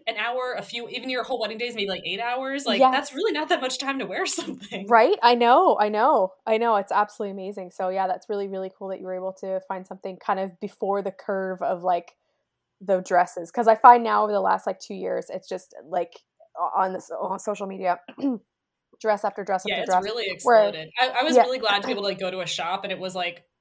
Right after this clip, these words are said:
Speaker 1: felt a little fancier than, like, your typical
Speaker 2: Yeah.
Speaker 1: Goodwill. So I still, like, kinda, like, write a lot of people, it's, like, about that experience, like, going with friends and
Speaker 2: Yes.
Speaker 1: whatnot. So
Speaker 2: Yeah.
Speaker 1: it's like, I still got that. And it just, like,
Speaker 2: Yeah.
Speaker 1: wasn't, like,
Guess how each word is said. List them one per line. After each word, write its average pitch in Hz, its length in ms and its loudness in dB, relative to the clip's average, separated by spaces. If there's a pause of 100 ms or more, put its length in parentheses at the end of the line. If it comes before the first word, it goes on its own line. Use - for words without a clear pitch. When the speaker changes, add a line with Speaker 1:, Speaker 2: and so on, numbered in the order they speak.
(300)
Speaker 1:
felt 202 140 -6
a - 20 -4
little 196 160 -6
fancier 190 340 -8
than, 185 140 -10
like, 175 180 -6
your 180 100 -12
typical 214 340 -4
Speaker 2:
Yeah. - 20 0
Speaker 1:
Goodwill. 180 380 -8
So 220 120 -6
I - 20 -4
still, 330 160 -2
like, 294 140 4
kinda, 269 160 -2
like, 294 180 -4
write 320 140 2
a 311 60 0
lot 262 160 4
of 262 60 -4
people, 247 180 -4
it's, 233 120 -4
like, 196 200 -2
about 180 240 -4
that 185 100 0
experience, 175 460 -8
like, 165 120 -8
going 160 220 -10
with 160 100 -16
friends 143 300 -14
and 160 100 -12
Speaker 2:
Yes. 202 300 -2
Speaker 1:
whatnot. 165 240 -8
So 254 80 -2
Speaker 2:
Yeah. - 20 4
Speaker 1:
it's 233 80 8
like, 277 120 6
I 302 40 4
still 330 240 -4
got 196 260 -2
that. 185 380 0
And 202 140 -6
it 165 40 -12
just, 190 120 -6
like, 214 140 4
Speaker 2:
Yeah. 196 40 8
Speaker 1:
wasn't, 190 320 0
like, 170 320 -6